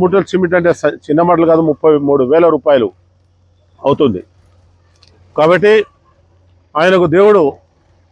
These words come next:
ఎల్లవేళలా బాగా ఆరోగ్యంగా ఉంచాలని, ఆయనకు సంపదలో, సిరి సంపదలలో బాగా దేవుడు దీవించాలని చెప్పి మేము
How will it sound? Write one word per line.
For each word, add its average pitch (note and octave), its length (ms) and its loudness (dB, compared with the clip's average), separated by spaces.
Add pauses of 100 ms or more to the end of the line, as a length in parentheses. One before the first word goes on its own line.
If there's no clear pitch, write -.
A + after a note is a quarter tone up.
(280)
ఎల్లవేళలా G3+ 580 2 (1400)
బాగా F3+ 340 2 (320)
ఆరోగ్యంగా G3 460 0
ఉంచాలని, F#3 440 0 (680)
ఆయనకు F3+ 320 0 (100)
సంపదలో, F#3 480 0 (180)
సిరి F3 280 -2
సంపదలలో F3+ 540 0 (1080)
బాగా F3+ 340 0 (240)
దేవుడు F3+ 260 0 (140)
దీవించాలని F3+ 560 0
చెప్పి E3+ 240 -2
మేము D#3+ 180 0